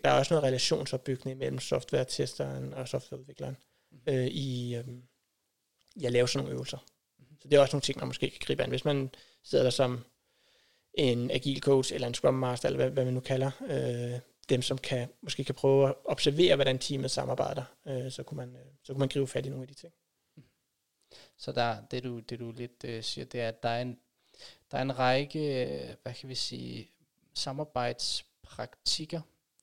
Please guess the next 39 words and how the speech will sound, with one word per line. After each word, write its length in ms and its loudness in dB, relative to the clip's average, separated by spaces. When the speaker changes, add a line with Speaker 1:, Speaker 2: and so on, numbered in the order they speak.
Speaker 2:
som 180 -8
der 60 -2
kan 160 -8
hjælpe 360 -4
en 160 -8
med 140 -4
at 140 -4
skabe 360 -6
lidt 120 -10
mere 200 -8
synergi, 640 -12
øh, 400 -20
i 60 -18
sådan 180 -8
et 120 -16
team 240 -6
der, 120 -10
hvor 100 -10
man 120 -12
kommer 240 -4
lidt 160 -8
tættere 260 -4
på 140 -12
hinanden. 340 -8
Og 120 -4
i 20 -4
bund 300 -6
og 100 -8
grund 220 -6
handler 260 -4
det 180 -8
vel 100 -12
meget 360 -4
om 200 -6
at 260 -16
undgå 640 -8
store 400 0
batches 460 -6
selv 340 -4